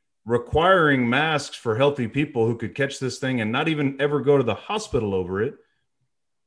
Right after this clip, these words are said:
is dumb. Um, there's plenty of data, including from Anthony Fauci's mouth himself, that says that it doesn't even actually work. Uh, it doesn't appear to be working. Y-, y-, y-, if you listen to Biden right now, he says that the reason that the cases are skyrocketing back here again is 'cause everybody's not wearing masks. That's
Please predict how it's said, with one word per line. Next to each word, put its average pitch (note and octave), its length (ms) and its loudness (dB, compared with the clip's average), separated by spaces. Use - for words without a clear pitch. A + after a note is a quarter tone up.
is A#2+ 480 -4
dumb. A2+ 480 0
Um, F#2+ 580 -8
there's G2+ 180 -8
plenty C#3+ 340 -4
of G#2+ 100 -2
data, G#2 280 2
including A#2 440 -2
from G2+ 200 -8
Anthony A2 320 -6
Fauci's A2 420 -8
mouth G#2+ 200 -6
himself, G#2+ 580 -6
that G2 140 -10
says F#2+ 180 -6
that F#2+ 100 -10
it F2+ 80 -16
doesn't A#2 220 -4
even F2+ 300 -8
actually F2+ 300 -10
work. F2 340 -8
Uh, F#2 180 -6
it F#2 60 -12
doesn't F#3 200 6
appear G3 220 6
to A3 60 6
be C#3 100 4
working. A2 320 2
Y-, C3+ 220 -4
y-, A#2 120 -16
y-, C3 180 -14
if C3 140 -10
you C#3+ 80 -4
listen F3 240 0
to A#2+ 60 0
Biden C3+ 360 0
right A2+ 160 0
now, A2 180 0
he B2 140 -4
says A#2 440 -2
that G#2 180 -6
the G2+ 100 -6
reason G#2+ 400 -6
that F#2+ 160 -8
the F2+ 140 -10
cases A#2 440 -10
are F#2+ 60 -12
skyrocketing G2 720 -8
back G2+ 180 -8
here G2+ 200 -8
again G#2+ 240 -8
is G#2 140 -10
'cause F#2 180 -14
everybody's F#2+ 400 -10
not F#2+ 180 -12
wearing F#2+ 240 -10
masks. D3+ 240 -10
That's - 300 -14